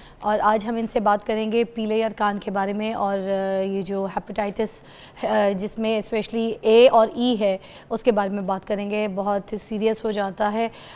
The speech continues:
और बहुत डेंजर हो जाता है, इसीलिए आज हमने, अ, माहिरीन को बुलाया ताकि जो एक्सपर्ट हमारे डॉक्टर हैं वो आपको गाइड कर सकें, बता सकें कि किस तरीके से आपने एहतियात करनी है और किन वजहों से ये जो, अ, हेपेटाइटिस है वो हो जाता है। अगर आपको भी है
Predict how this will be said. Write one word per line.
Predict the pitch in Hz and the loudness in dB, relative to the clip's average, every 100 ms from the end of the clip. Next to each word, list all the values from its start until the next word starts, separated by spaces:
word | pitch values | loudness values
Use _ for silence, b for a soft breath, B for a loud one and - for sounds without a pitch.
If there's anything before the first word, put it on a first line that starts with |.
| B | B
और | 202 202 196 208 | -2 0 -2 -2
बहुत | 190 208 | -2 -2
डेंजर | 170 202 220 226 | 0 0 0 0
हो | 220 | 0
जाता | 202 202 202 | 0 0 0
है, | 208 214 | -2 -2
इसीलिए | 202 - 220 214 | -4 -6 -2 0
आज | 214 190 185 | 0 -2 -2
हमने, | 202 196 202 | -4 -4 -4
अ, | - 196 190 | -6 -6 -4
माहिरीन | 190 190 196 233 233 | -4 -2 0 2 2
को | 220 | 2
बुलाया | 208 202 202 | 2 2 2
ताकि | 208 202 214 208 202 202 | 2 0 0 0 0 0
जो | 190 | -2
एक्सपर्ट | 190 - 233 220 226 | -4 2 4 4 2
हमारे | 202 196 | 0 4
डॉक्टर | 208 208 240 | 4 4 0
हैं | 220 226 B B B - | 0 -2 B B B 0
वो | 220 | 4
आपको | - 208 - 233 214 | 6 4 4 0 2
गाइड | 185 214 220 | 6 6 6
कर | - 208 | 2 -2
सकें, | - 214 214 | -2 -2 -2
बता | 196 202 202 | 0 2 2
सकें | - 214 208 | 0 -6 -6
कि | 196 | -4
किस | 220 220 | -4 -2
तरीके | 214 185 214 | -2 -2 -4
से | 214 | -2
आपने | 202 214 | -4 -4
एहतियात | 202 185 208 202 | -4 2 2 2
करनी | 208 196 196 202 | 0 0 0 -4
है | |
और | 202 196 196 196 B B B 277 | -2 -2 -2 -6 B B B 2
किन | 254 | 4
वजहों | 220 208 220 247 | 6 8 8 8
से | 247 | 4
ये | 233 214 | 0 0
जो, | 202 202 202 | 0 -2 -2
अ, | 190 190 | 0 0
हेपेटाइटिस | 185 196 214 202 196 214 - | 0 -2 2 2 2 2 0
है | 208 | 0
वो | 202 | 0
हो | |
जाता | 208 202 214 | 0 -2 0
है। | 202 | 0
अगर | |
आपको | - 208 226 285 | 4 6 6 6
भी | 233 269 | 6 6
है | 247 | 6